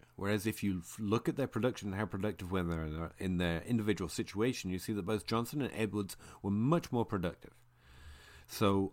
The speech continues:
I think that would be a fairer coin flip to go, "Okay, I'm taking Tyler above Higgins, I'm taking Edwards above Jefferson,"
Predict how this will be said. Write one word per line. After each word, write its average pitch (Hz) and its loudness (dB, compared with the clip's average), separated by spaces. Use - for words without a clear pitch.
I 98 -2
think 117 0
that 107 2
would 101 0
be 95 0
a 98 0
fairer 131 2
coin 185 2
flip - -8
to - -8
go, 98 4
"Okay, 95 0
I'm 85 0
taking 87 -4
Tyler 92 0
above 87 2
Higgins, 85 0
I'm 80 -4
taking 82 -4
Edwards 92 0
above 85 -2
Jefferson," 82 0